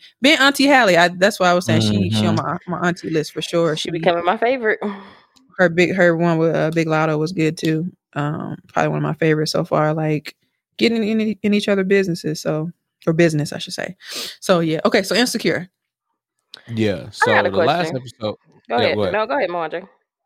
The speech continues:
Speaker 3: I'll
Speaker 2: gonna
Speaker 3: ask
Speaker 2: say the
Speaker 3: the
Speaker 2: last
Speaker 3: permission.
Speaker 2: episode was, uh, was an episode of, um, of truth,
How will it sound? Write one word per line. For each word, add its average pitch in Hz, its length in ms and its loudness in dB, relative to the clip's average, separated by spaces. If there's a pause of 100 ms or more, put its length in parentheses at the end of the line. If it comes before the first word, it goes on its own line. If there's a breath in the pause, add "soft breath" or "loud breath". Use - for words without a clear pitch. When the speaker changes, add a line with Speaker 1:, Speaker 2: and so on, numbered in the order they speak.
(120)
Speaker 3:
I'll 147 120 2
Speaker 2:
gonna 160 120 0
Speaker 3:
ask 131 100 0
Speaker 2:
say 131 100 0
the 110 80 -2
Speaker 3:
the 110 60 0
Speaker 2:
last 139 160 2
Speaker 3:
permission. 135 120 -4
Speaker 2:
episode 110 480 0
was, 101 340 0
uh, 95 600 0 (140)
was 95 360 -10 (640)
an 107 100 -2
episode 104 580 4
of, 92 580 0
um, 90 640 -4 (760)
of 92 140 -18
truth, - 580 -2